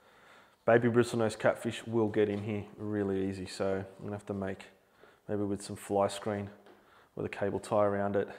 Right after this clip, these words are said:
uh, to prevent the baby bristlenose from entering this, this area. Maybe I might have to double, um, do a double layer of fly screen around this, uh, but we'll see how it goes, and I'll put some fly screen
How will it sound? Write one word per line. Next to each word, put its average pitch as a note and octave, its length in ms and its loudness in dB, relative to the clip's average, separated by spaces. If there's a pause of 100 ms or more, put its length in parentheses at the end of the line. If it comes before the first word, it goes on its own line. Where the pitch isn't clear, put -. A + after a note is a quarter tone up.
(500)
uh, F#2+ 180 -6
to - 140 -12
prevent G2 400 -6
the - 80 -2
baby F#2 320 -4
bristlenose F#2+ 500 -8
from F#2+ 220 -8 (460)
entering G2 480 -6
this, - 380 -10 (720)
this - 180 -10
area. F#2+ 260 2
Maybe G2 300 -2
I F#2 80 0
might G2 160 -2
have F#2+ 160 -10
to - 120 -10 (100)
double, G2 420 0 (720)
um, F#2 500 -8 (300)
do G2 160 -6
a F#2+ 40 -8
double G2 360 -2
layer F#2 320 -2
of F2+ 80 -10
fly - 240 -6
screen - 300 -10
around F#2+ 320 -8
this, - 260 -12 (680)
uh, F#2 440 -8
but - 260 -8
we'll A#2 80 -4
see - 200 -4
how G2+ 160 0
it - 120 -8
goes, F#2+ 380 -6 (120)
and G2 120 -8
I'll F#2 80 -8
put - 240 -16
some G2+ 100 -10
fly F#2+ 300 -6
screen F#2+ 440 -8